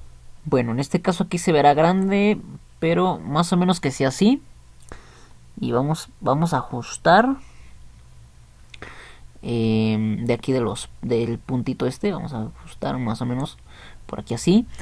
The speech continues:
Y le vamos a poner un color de relleno, un color de relleno que se vea, mm, por aquí así, ¿no? Más o menos, bueno, vamos a ponerlo de este color, ¿de acuerdo? Bien,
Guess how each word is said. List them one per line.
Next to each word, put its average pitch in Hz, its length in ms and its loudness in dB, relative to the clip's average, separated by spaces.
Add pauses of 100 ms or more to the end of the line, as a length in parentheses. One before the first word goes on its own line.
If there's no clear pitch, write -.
(360)
Y 139 80 0
le 135 60 4
vamos 180 260 6
a 196 60 2
poner 151 240 4
un 214 360 4
color 180 480 8 (320)
de 123 400 -4
relleno, 156 560 4
un 160 260 0
color 143 320 2
de 139 100 0
relleno 127 560 -2
que - 120 -14
se - 200 -8
vea, 131 580 0
mm, 117 320 -6 (1700)
por - 180 -6
aquí 110 220 -4
así, 123 280 -2
¿no? 170 300 4
Más 277 460 -2
o 202 40 6
menos, 190 520 0 (160)
bueno, 139 160 -2
vamos 226 220 2
a 151 40 2
ponerlo 85 420 -4
de 60 80 -8
este - 200 -14
color, - 340 -14 (520)
¿de - 60 -16
acuerdo? 185 340 2 (1300)
Bien, 113 440 0